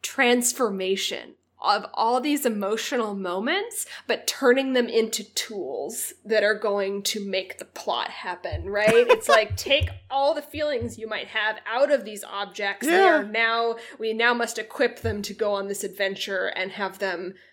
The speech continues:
Speaker 1: uh, like, able to be the mechan-, like, pure mechanics of the plot. Like, we need to talk to Aberforth through this mirror. So, like, extract Sirius from it completely. <laughs>
Speaker 2: Not only that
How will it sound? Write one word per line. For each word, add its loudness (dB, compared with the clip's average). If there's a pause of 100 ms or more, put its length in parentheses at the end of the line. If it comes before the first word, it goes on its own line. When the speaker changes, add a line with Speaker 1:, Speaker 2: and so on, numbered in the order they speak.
(260)
Speaker 1:
uh, 0 (540)
like, 0
able 2
to -2
be -4
the -2
mechan-, -4
like, -6
pure 4
mechanics -2
of -6
the -6
plot. -6
Like, 0
we 0
need 0
to -8
talk -4
to -4
Aberforth 0
through -12
this -10
mirror. -8 (200)
So, 0
like, -2
extract 0
Sirius -6
from -8
it -12
completely. -4
<laughs> 8
Speaker 2:
Not 6
only 2
that 0